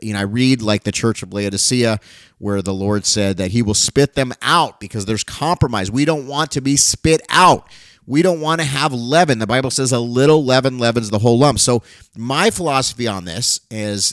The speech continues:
that I think that, you know, the, the scripture is pretty clear. It says, "Be ye holy, for I am holy."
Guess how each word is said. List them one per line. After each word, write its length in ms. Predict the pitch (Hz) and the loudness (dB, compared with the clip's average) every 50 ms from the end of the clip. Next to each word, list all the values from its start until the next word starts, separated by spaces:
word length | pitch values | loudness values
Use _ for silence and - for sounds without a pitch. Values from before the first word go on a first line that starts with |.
| - | -6
that 160 | 117 110 110 | -8 -10 -6
I 140 | 110 127 135 | -6 -6 -6
think 220 | - 147 139 120 - | -6 -8 -10 -8 -8
that, 200 | 123 98 - - | -10 -10 -10 -10
you 80 | 110 | -8
know, 60 | 107 107 104 | -6 -6 -6
the, 60 | 90 - - | -8 -8 -8
the 80 | 107 101 | -6 -6
scripture 340 | - - 139 147 - - 147 | -6 -4 -6 -6 -4 -4 -6
is 60 | - | -6
pretty 220 | - - 147 170 | -4 -4 -4 -4
clear. 360 | - - 123 104 104 120 156 - - | -4 -2 -2 -2 -2 -4 -6 -8 -8
It 100 | 104 - | -6 -4
says, 220 | - 107 104 95 | -4 -2 -4 -4
"Be 160 | 85 85 113 123 | -4 -2 -2 0
ye 240 | 127 139 151 156 | 0 0 0 0
holy, 380 | 143 131 120 123 123 123 135 143 | 0 0 0 0 0 -2 -2 -4
for 180 | - - 98 98 | -4 -4 -4 -4
I 80 | 110 | -4
am 120 | 120 127 120 | -4 -4 -4
holy." 360 | 123 110 104 98 101 120 | -4 -4 -2 -2 -4 -6